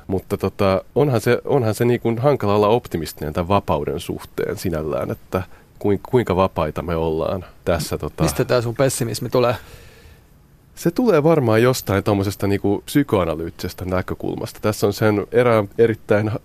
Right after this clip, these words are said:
Speaker 1: helposti imitoitavan slovenialaisen suuren ajattelijan Slavoj Žižekin, tota, ehkä pitkä varjo mukana. Mä en ole sen alan tutkija, mutta, mutta se on niinku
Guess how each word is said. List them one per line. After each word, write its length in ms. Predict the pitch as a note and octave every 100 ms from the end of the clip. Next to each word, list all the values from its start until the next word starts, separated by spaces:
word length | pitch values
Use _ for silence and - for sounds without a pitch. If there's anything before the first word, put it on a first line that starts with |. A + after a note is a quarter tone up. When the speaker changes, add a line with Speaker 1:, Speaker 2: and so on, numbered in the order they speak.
| A2+
Speaker 1:
helposti 540 | C#3+ B2+ G#2 - G#2 - -
imitoitavan 960 | C#3+ B2+ A2 G#2+ G2 - F#2 G2 G2 -
slovenialaisen 1120 | G2 - C#3 C3 A2 F2+ E2+ D#2 D#2+ D#2+ F#2 E2+
suuren 320 | G2 F2 E2+
ajattelijan 720 | F2 E2+ - F#2 F2 E2+ E2+ - - - -
Slavoj 420 | - A2+ G#2 F#2+
Žižekin, 540 | F#2 G#2 G#2 F#2+ E2 D#2
tota, 460 | D#2 - F2 D#2 -
ehkä 380 | G#2+ F2 - F#2 - -
pitkä 300 | A2 - F#2+
varjo 460 | G#2 F#2 F2+ F2+ - -
mukana. 420 | G#2+ G2+ F2+ F2+ - - - - -
Mä 100 | B2+
en 80 | D#3+
ole 40 |
sen 180 | D3+ E3+
alan 200 | D#3 C3
tutkija, 460 | F3+ F3+ - G2 E2
mutta, 400 | E2 - F#2 -
mutta 260 | G2+ - G#2
se 160 | A#2+
on 120 | A2+
niinku 280 | A2 - A#2